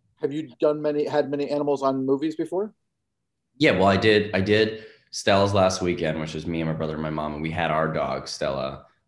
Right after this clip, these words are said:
Speaker 2: who I'm gonna get choked up if I keep talking about 'cause she, she just died. Loved her so much. Um, and, uh, you know, I worked with dogs on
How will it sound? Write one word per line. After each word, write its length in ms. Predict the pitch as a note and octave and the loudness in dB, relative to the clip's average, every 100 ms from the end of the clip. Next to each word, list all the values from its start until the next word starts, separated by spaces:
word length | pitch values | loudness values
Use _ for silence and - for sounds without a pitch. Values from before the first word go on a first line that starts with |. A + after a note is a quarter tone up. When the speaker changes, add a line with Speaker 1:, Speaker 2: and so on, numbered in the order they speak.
| - | -6
Speaker 2:
who 240 | D#2+ D2+ | -4 -4
I'm 120 | - | -4
gonna 200 | D#2+ D2+ | -4 -4
get 220 | C#2+ D2+ - | -4 -6 -6
choked 360 | - D2+ - | -4 -4 -2
up 160 | D#2+ - | -6 -4
if 100 | - | -8
I 60 | D2 | -8
keep 200 | D#2+ D#2+ | -8 -6
talking 300 | D#2+ D2+ D2 | -6 -6 -8
about 260 | C#2 C#2+ | -8 -10
'cause 220 | D#2+ D#2 | -10 -14
she, 240 | - D#2+ D#2 | -12 -10 -8
she 180 | D2+ D2+ | -8 -6
just 240 | E2 D#2+ | -6 -2
died. 380 | E2 D2+ D2+ D2+ | -2 0 -2 -4
Loved 220 | D#2 D2+ | -4 -4
her 120 | D2+ | -8
so 240 | D2 E2+ D#2+ | -6 -4 -4
much. 360 | D2+ C#2 - - _ _ _ - | -4 -6 -12 -20 _ _ _ 0
Um, 480 | F2+ E2 D#2+ D#2 - - _ _ _ _ _ | 2 2 2 -2 -6 -20 _ _ _ _ _
and, 380 | F#2 F2+ E2+ D#2+ | -2 0 0 0
uh, 380 | E2 E2 E2 D#2+ | 2 2 2 0
you 100 | G2 | -2
know, 200 | F#2+ F2+ | 0 2
I 80 | D#2+ | 0
worked 320 | F2 F2+ - | 0 -2 -2
with 360 | F2+ E2+ - - | -4 -4 -10 -4
dogs 440 | F#2 E2 E2 D#2 | 0 2 2 -2
on 560 | - E2 D#2+ D#2 D2+ - | -6 -2 -2 -2 -4 -10